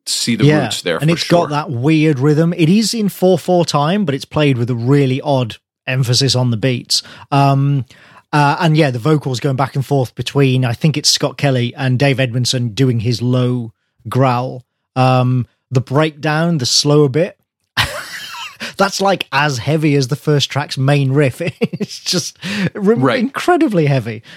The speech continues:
Speaker 2: Um, even without the drums, there's even a section without the drums behind them, and the guitars are still just absolutely mind-blowing. Um, yeah, a, a r-
Speaker 1: And then lyrically, you have, uh, "Our destiny awaits,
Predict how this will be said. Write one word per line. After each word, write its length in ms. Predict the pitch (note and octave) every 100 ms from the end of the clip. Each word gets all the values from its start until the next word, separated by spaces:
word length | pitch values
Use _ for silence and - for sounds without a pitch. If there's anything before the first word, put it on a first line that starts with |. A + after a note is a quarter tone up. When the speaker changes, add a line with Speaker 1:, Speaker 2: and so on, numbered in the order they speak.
| - D3+
Speaker 2:
Um, 540 | D3 D3 D3 D3 C3 - - - -
even 220 | G#3+ G#3+
without 280 | F#3 F#3 F3
the 80 | C#3+
drums, 400 | D#3+ F#3 D#3 C3
there's 160 | D3
even 160 | F#3+ F3
a 40 |
section 340 | E3+ F3 D3+ D3
without 300 | C#3 D#3+ E3+
the 60 |
drums 260 | B2+ D#3 F3+
behind 340 | D#3 C3 B2+
them, 80 | B2
and 80 | B2+
the 60 | C3+
guitars 380 | C3+ E3+ F3 F3
are 40 |
still 680 | - - - G#3 G3+ C#3+ G2+ -
just 280 | - - -
absolutely 1040 | C#3+ - - D3+ C#3+ C#3+ C3+ A#2+ A#2 A2 - D#3 D4 F3 D#3
mind-blowing. 840 | C3 C#3 D#3 D3 B2 A2 G2 A2+ _ _ -
Um, 480 | C3+ C3+ C3+ C3+ A#2+ _
yeah, 200 | D3 A2+ D3
a, 160 | D#3
a 220 | C#3+ D3+ C#3
r- 200 | C3+ D#3+ - _ -
Speaker 1:
And 120 | C#3
then 140 | D#3
lyrically, 460 | C3 C3+ C3 A#2 A2
you 80 | G#2
have, 300 | A2 G2+ F#2+
uh, 180 | F2 - -
"Our 120 | A2
destiny 640 | G2 A#2 - - A#2+ A#2 G#2
awaits, 680 | G2 G2+ F#2+ - - -